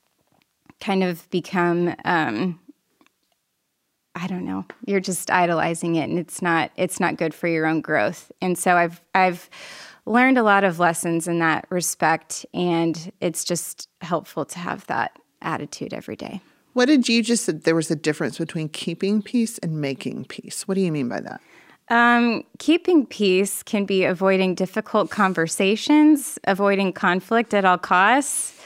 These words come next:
Speaker 1: I'm really good at that,
Speaker 2: <laughs>
Speaker 1: or I have been really good at that.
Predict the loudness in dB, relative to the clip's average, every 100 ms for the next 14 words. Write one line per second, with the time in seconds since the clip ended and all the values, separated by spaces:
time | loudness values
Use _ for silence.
0 | -20 -20 -4 0 2 2 2 2 2 0
1 | 0 2 4 4 4 2 4 4 2 4
2 | 4 6 6 6 6 4 2 4 4 2
3 | 0 -2 -4 -4 -2 -2 -2